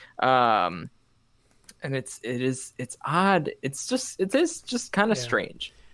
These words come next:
Speaker 2: Uh, so the match itself here, I thought this was really great, but I still seem to be a little bit lower on it than, uh, some other folks. I went four stars flat on this. Um, you know, it's one of these matches where, like,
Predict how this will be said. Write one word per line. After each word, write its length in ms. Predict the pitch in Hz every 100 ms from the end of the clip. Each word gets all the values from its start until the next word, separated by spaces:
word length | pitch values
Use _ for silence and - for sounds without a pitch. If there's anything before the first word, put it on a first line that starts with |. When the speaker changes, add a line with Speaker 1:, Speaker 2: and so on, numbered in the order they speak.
| - -
Speaker 2:
Uh, 280 | 156 156 185
so 140 | 175
the 60 | 170
match 260 | 226 233
itself 380 | 202 - 175 170
here, 240 | 156 156 170
I 100 | 214
thought 140 | 302
this 160 | 262 220
was 180 | 190 - - 190 202
really 280 | 165 208 208
great, 380 | 208 190 214 214
but 120 | 170
I 200 | 160 156
still 300 | 151 190 175
seem 180 | 180 165
to 40 |
be 80 | 151
a 60 | 147
little 180 | 151
bit 140 | 143 143
lower 320 | 139 135 139
on 220 | 143 147
it 140 | 147 151
than, 140 | 139
uh, 300 | 139 131 131 - _ - -
some 180 | - 147
other 140 | 151
folks. 320 | - 135 131
I 80 | 170
went 160 | 185 175
four 200 | 175 165
stars 240 | - 151
flat 300 | - 143 143
on 100 | 147
this. 320 | 135 139 - - _ _ - -
Um, 380 | 139 131 131 151 _ -
you 140 | 185
know, 160 | 170 139
it's 80 | 143
one 100 | 175
of 60 |
these 140 | 160 127
matches 340 | 151 147 127
where, 100 | 143
like, 320 | 139 131 127